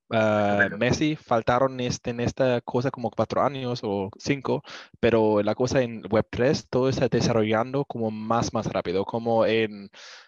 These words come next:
Speaker 1: como cinco años podrían ser como un año, algo así, porque es como el cambio de N F Ts y todo eso, del todo el,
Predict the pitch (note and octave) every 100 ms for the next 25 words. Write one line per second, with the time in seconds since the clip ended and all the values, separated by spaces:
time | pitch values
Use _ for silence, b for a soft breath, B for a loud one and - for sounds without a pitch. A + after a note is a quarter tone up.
0 | _ - C3 C3+ B2 - E3 E3 D#3+ F#3
1 | F3+ - C#3 - C#3+ C#3+ - C#3 C3 -
2 | C3 A#2+ B2+ A#2 G2 G2+ F#2 G2 G#2+ G2+
3 | A2+ A2 A2+ - A#2+ G#2 C3 B2+ B2+ B2
4 | A#2+ - A#2+ - A#2+ A#2+ B2 C#3+ D3+ B2
5 | F#2 G#2+ - - B2 E3 D3 A#2 G#2+ A2+
6 | C#3+ A2+ G#2 - A#2 A2+ G#2+ G#2 G#2